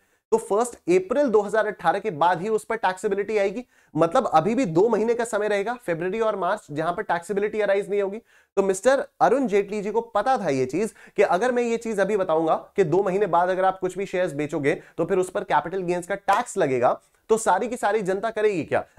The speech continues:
अभी दो महीने के अंदर अंदर सारे के सारे शेयर्स बेच देगी, और जैसे ही सारे के सारे शेयर्स बेच देगी, स्टॉक मार्केट क्रैश हो जाएगा। स्टॉक मार्केट अगर क्रैश हो जाएगा, तो बड़ा पंगा आ जाएगा।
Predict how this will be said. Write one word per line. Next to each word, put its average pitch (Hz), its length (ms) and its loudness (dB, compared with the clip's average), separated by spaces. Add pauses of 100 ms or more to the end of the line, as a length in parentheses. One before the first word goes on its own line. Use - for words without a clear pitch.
अभी 185 180 4
दो 196 200 4
महीने 220 220 0
के 220 100 -2
अंदर 208 180 -2
अंदर 214 180 -2
सारे 190 260 -2
के 202 60 -6
सारे 202 240 0
शेयर्स 196 240 -4
बेच 190 220 -2
देगी, 220 240 -4 (260)
और 151 120 4
जैसे 170 280 2
ही 262 60 -2
सारे 208 260 0
के 220 60 -4
सारे 208 220 0
शेयर्स 196 280 -4
बेच 185 220 -2
देगी, 185 220 -2
स्टॉक 180 300 -4
मार्केट 190 340 -6
क्रैश 180 260 -2
हो 190 60 -4
जाएगा। 196 260 -2 (200)
स्टॉक 233 320 2
मार्केट 226 280 -2
अगर 220 140 -4
क्रैश 190 360 -2
हो 196 60 -4
जाएगा, 185 180 -2
तो 147 80 -4
बड़ा 135 140 0
पंगा 180 260 -4
आ 175 40 -2
जाएगा। 156 280 -6